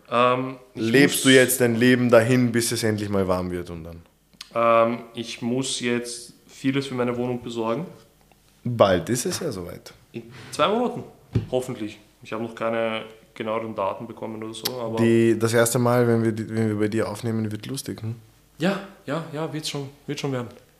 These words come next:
Speaker 2: Easy.
Speaker 1: Ich überleg sogar, ich überleg sogar, ähm, also ich, ich hab immer so den Gedanken, dass es eh nicht zu halt oder so, weil vielleicht hab ich nicht so viele Möbel und mein Wohnzimmer wird ja mit der Küche zusammen sein, damit's halt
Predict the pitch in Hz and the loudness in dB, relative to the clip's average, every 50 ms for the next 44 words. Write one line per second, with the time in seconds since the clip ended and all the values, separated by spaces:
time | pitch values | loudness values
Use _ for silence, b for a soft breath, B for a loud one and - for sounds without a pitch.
0 | _ _ _ _ - - 135 131 117 110 107 107 110 123 127 117 - 131 117 135 | _ _ _ _ -10 -6 -4 -2 -2 -2 -4 -4 -4 -6 -6 -4 -4 0 0 4
1 | 123 135 139 135 - 139 123 123 123 120 123 123 120 120 - 120 117 - 120 120 | 4 4 4 2 0 0 0 2 2 2 0 -2 -4 -8 -10 -8 -8 -6 -4 -4
2 | 123 120 - - 117 117 113 110 110 - - B B B B B B B B B | -4 -6 -6 -4 -2 -2 0 -2 -2 -6 -10 B B B B B B B B B
3 | B B B B B B B B _ - 113 110 113 110 110 110 110 107 107 104 | B B B B B B B B _ -4 -2 0 0 0 -2 -2 -4 -6 -8 -10
4 | 95 b b b b b b b b b b b b b b _ _ _ _ _ | -12 b b b b b b b b b b b b b b _ _ _ _ _
5 | - - - - _ _ _ _ _ - 131 107 123 123 117 120 - 127 117 - | -10 -10 -10 -16 _ _ _ _ _ -8 -4 -2 -2 -2 -2 -4 -6 -8 0 0
6 | 113 113 - 123 117 117 117 117 113 104 110 110 107 110 - 104 104 104 - 104 | 0 2 2 0 0 0 0 0 -4 -4 -6 -6 -4 -4 -2 -4 -4 -4 -8 -10
7 | 107 101 110 101 - - 113 110 110 - - - - 117 - - - 120 107 110 | -10 -8 -8 -6 -6 -4 -4 -6 -6 -6 -8 -8 -6 -6 -8 -4 -2 0 0 0
8 | 120 117 - 120 117 117 113 - 117 104 107 107 104 - - 107 107 107 - 113 | 0 -2 -4 -6 -8 -8 -8 -8 -8 -6 -6 -8 -8 -8 -8 -10 -10 -8 -6 -8
9 | 107 107 113 110 110 - - - - 104 104 107 107 113 117 113 113 113 110 107 | -8 -8 -10 -14 -14 -16 -18 -18 -12 -10 -8 -6 -4 -2 -2 -2 -2 -4 -4 -4
10 | 110 110 107 b b b b b b b b b _ 120 113 113 113 117 123 123 | -4 -8 -10 b b b b b b b b b _ -4 -4 -2 -2 -2 -2 -2
11 | 123 - 120 120 120 117 117 117 127 117 113 117 117 120 110 - 120 110 - - | -2 -2 -2 -2 -2 -2 -2 -4 -4 -4 -4 -4 -6 -8 -10 -10 -12 -12 -12 -14
12 | - - 104 107 104 107 113 107 104 110 107 110 110 104 104 101 - - - 101 | -14 -12 -8 -6 -6 -6 -6 -6 -4 -4 -4 -4 -4 -6 -8 -10 -12 -10 -8 -8
13 | 101 95 - | -8 -8 -12